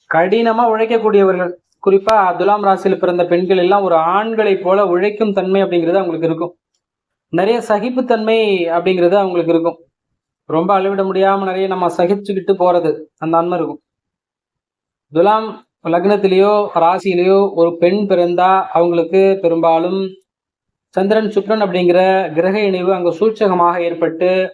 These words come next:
மாதவிடாய் சம்பந்தப்பட்ட கோளாறு, அதாவது irregular menstruation சந்திப்பாங்க. பெரும்பாலான பெண்கள் வந்து மாமியாரால கருத்து வேறுபாடாய் பெரிய மனக்கசப்புக்கு உள்ளாகிறது. புகுந்த வீட்டுல நிறைய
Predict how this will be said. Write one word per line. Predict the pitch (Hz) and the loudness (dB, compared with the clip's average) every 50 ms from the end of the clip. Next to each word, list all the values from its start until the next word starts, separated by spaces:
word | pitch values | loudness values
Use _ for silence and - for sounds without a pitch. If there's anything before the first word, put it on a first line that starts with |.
| - 156 | -8 -4
மாதவிடாய் | 147 160 180 202 220 208 202 196 190 | -2 0 2 2 2 2 2 2 0
சம்பந்தப்பட்ட | 175 175 165 165 165 165 160 160 160 151 151 - 175 175 170 | 0 -2 -2 -2 0 0 0 -2 -2 -4 -2 0 -2 0 2
கோளாறு, | 165 165 165 170 170 165 165 165 | 2 2 2 4 4 2 2 0
அதாவது | 156 156 160 165 160 160 165 185 | -2 0 2 2 2 2 0 0
irregular | 180 185 196 208 220 214 196 208 208 196 | 0 0 2 2 2 0 0 0 0 0
menstruation | 185 175 175 175 - 196 196 190 - 196 196 202 196 196 | 0 -2 -4 -4 -2 0 0 0 0 0 -2 -2 -2 -2
சந்திப்பாங்க. | - 175 175 185 175 175 180 165 160 160 175 185 190 196 - - - _ _ _ _ _ _ _ _ _ _ 165 | -2 -2 0 0 0 0 0 0 0 0 0 0 0 -2 -4 -10 -14 _ _ _ _ _ _ _ _ _ _ 0
பெரும்பாலான | 175 190 220 233 240 240 226 226 220 220 220 226 233 233 240 226 - - - _ _ _ _ _ _ _ _ _ _ 156 | 0 0 2 2 2 2 4 2 0 0 -2 -2 -4 -4 -6 -8 -12 -18 -20 _ _ _ _ _ _ _ _ _ _ _
பெண்கள் | 175 190 202 214 208 214 208 | -4 -2 -2 0 0 0 0
வந்து | 190 180 190 196 220 214 196 180 175 175 175 | 0 0 0 0 2 2 2 2 2 2 2
மாமியாரால | 170 170 175 190 202 208 202 202 196 190 190 185 185 185 196 202 202 202 202 - - | 0 0 0 0 -2 -2 0 0 0 0 0 0 0 0 0 0 0 -2 -4 -6 -4
கருத்து | 170 180 190 190 208 | -2 -2 0 2 2
வேறுபாடாய் | 190 185 175 175 170 170 170 170 170 170 175 180 175 | 2 2 2 2 2 2 4 4 2 2 0 -2 -2
பெரிய | - 165 170 185 185 | -2 -2 0 0 0
மனக்கசப்புக்கு | 175 165 175 175 175 170 - 180 170 - 165 - 175 170 | 0 -2 -2 -4 -4 -4 -4 -4 -6 -6 -6 -4 -2 0
உள்ளாகிறது. | 165 170 170 165 165 160 160 156 160 165 175 175 175 - - _ _ _ _ _ _ _ _ _ _ _ | 2 4 4 4 2 0 -2 -2 0 0 0 0 -2 -6 -10 _ _ _ _ _ _ _ _ _ _ _
புகுந்த | - 185 220 254 254 254 | -2 0 0 2 2 2
வீட்டுல | 247 240 226 202 226 233 233 226 | 2 0 0 -2 0 0 2 2
நிறைய | 214 208 208 214 220 220 226 208 190 180 185 | 2 2 2 2 2 2 4 4 2 2 0